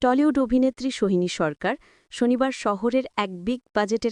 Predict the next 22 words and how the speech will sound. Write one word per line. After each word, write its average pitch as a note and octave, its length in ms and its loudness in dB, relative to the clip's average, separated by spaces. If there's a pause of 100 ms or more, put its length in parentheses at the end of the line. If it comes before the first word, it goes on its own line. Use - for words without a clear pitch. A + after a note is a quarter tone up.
কালীপুজোর E3+ 600 0
উদ্বোধনে F#3 560 0
এসে E3 300 -2 (380)
মুগ্ধ F#3 360 0
করলেন E3+ 420 2
শহরবাসীকে। D3 880 -4 (600)
কিন্তু G3+ 240 2
তার E3+ 220 2
সফরের E3 500 -2 (300)
সবচেয়ে C#4+ 460 -2
হৃদয়স্পর্শী C4 760 -2 (120)
অধ্যায়টি F3 500 -4
ঘটল E3+ 460 -2 (380)
পুজো A3 280 2
মণ্ডপে D#3 500 2
নয়, E3 200 2 (340)
এক F3+ 200 -4
স্কুলের G#3 440 0
প্রাঙ্গণে। C#3+ 560 0 (600)
অভিনেত্রী F3+ 520 2
পৌঁছে E3 400 -2
গেলেন E3+ 300 -2